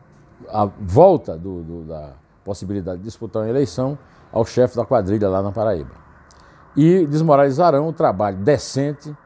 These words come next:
do desembargador Ricardo Vital, que é uma prova de que, pelo menos lá em João Pessoa, ainda há juízes, né? Bom, pra terminar, eu quero, é, aqui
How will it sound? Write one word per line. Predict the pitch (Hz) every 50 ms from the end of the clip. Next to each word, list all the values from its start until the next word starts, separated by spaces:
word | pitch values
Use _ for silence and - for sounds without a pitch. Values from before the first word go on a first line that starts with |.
| _ _ _ _ _ _ - 123
do | 95 123 135
desembargador | 117 101 135 135 127 123 120 113 107 101 110 110
Ricardo | 107 117 95 - 127 127 123 117 104 101
Vital, | 90 95 90 - - - 135 143 147 151 151 147 - - - - _ _ - - - - - - -
que | - 175 165 151
é | 151 170
uma | 180 185 185 170
prova | - 165 165 180 190 185 196
de | 175 165
que, | 202
pelo | 165 - 240 233 220 180
menos | 170 233 254 233
lá | 214 226
em | 220
João | 196 208 208
Pessoa, | 175 143 - - 190
ainda | 220 240 254 214 196
há | 202
juízes, | 202 233 196 135 107 85 92
né? | 113 131 135 - _ _ _ _ _ _ _ _ _ _ _ _ _ _ _ _ _ _ _ _ _ _ -
Bom, | 156 190 170 123 98 -
pra | - 175 196
terminar, | 190 - 135 139 165 165 143 135 143 170 190 175 123 - - _ _ _ _ _ _ _ _ _ _ -
eu | 120 127 131
quero, | 120 - 113 113 117 113 113 110 107 95 87 80 - _ _ _ - _ _ -
é, | 92 92 92 87 87 85 82 80 92
aqui | 98 95 80 _ - 120 135 147 151 - -